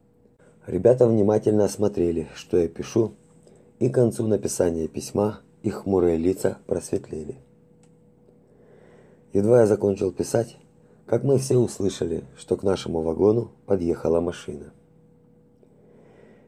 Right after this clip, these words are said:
«Идите к Курочкину, он вас запишет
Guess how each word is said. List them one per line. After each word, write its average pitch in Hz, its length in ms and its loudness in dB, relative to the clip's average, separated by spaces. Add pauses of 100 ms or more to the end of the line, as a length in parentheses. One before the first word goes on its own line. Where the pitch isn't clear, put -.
(120)
«Идите 135 340 0
к 135 100 -8
Курочкину, 87 680 -2 (240)
он 107 180 0
вас 95 160 2
запишет 95 560 -6